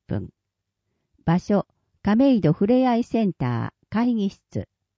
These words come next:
亀戸九の三十三の二の一零一。対象、定員。区内在住で六十歳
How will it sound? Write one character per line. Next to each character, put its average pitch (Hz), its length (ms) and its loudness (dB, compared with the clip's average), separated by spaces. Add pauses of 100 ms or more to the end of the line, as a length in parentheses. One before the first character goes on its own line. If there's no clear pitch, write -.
(440)
亀 202 420 2
戸 123 300 0
九 269 240 2
の 185 160 2
三 240 320 0
十 135 220 0
三 180 400 0
の 160 220 2
二 202 160 2
の 107 200 2
一 220 300 -2
零 143 240 0
一。 - 340 -8 (1200)
対 240 200 2
象、 190 480 0 (160)
定 170 120 4
員。 147 440 2 (600)
区 285 140 0
内 214 240 4
在 214 260 0
住 202 260 0
で 175 200 0
六 185 260 2
十 269 140 0
歳 233 320 0